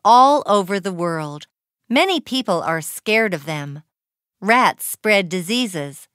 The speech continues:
destroy crops, and kill small animals. They eat almost every kind of plant and animal, including other rats. They can also cause fires by biting the insulation around electrical wires.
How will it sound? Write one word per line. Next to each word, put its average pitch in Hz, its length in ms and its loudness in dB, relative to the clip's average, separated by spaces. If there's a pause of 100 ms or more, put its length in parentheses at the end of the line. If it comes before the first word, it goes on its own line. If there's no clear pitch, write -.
(140)
destroy 190 460 -2
crops, 196 680 -2 (220)
and 180 240 -4
kill 214 340 0
small 180 480 -2
animals. 165 720 -6 (760)
They 226 220 2
eat 247 400 -4
almost 175 520 -2 (100)
every 240 380 0
kind 180 500 -2
of 165 220 -6
plant 196 420 -2
and 202 120 -4
animal, 160 560 -4 (480)
including 208 600 -2
other 180 260 0
rats. 165 600 -2 (720)
They 214 140 0
can 214 160 -2
also 208 460 2
cause 165 440 0
fires 147 680 0
by 180 240 0
biting 214 520 0
the 185 160 -2
insulation 185 800 -4
around 170 420 -4
electrical 160 600 -4
wires. 170 680 -4